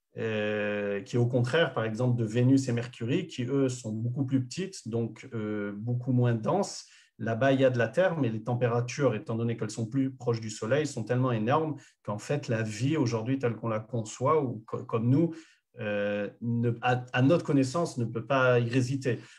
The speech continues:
Donc, en fait, toute notre conquête spatiale aujourd'hui au niveau humain se concentre entre la Terre et Mars, parce qu'on va le voir, Mars, la Terre est située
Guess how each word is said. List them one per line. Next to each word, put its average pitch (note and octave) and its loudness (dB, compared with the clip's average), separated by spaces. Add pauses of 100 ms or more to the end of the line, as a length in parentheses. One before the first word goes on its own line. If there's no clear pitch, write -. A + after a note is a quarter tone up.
(140)
Donc, A2+ -2
en D3+ 2
fait, - 0
toute F3+ -4
notre E3+ 4
conquête D#3 0
spatiale D#3 2
aujourd'hui B2+ 4
au C3 6
niveau B2 2
humain C3 0
se E3 -10
concentre B2 -2
entre A#2+ -4
la A2 -2
Terre C3+ 0
et A2+ 2
Mars, D3 0 (320)
parce A#2+ 0
qu'on B2 0
va A#2 4
le A#2 4
voir, C#3+ 2
Mars, C3+ 2
la A#2+ 2
Terre D#3+ 6
est C3+ 4
située C3 0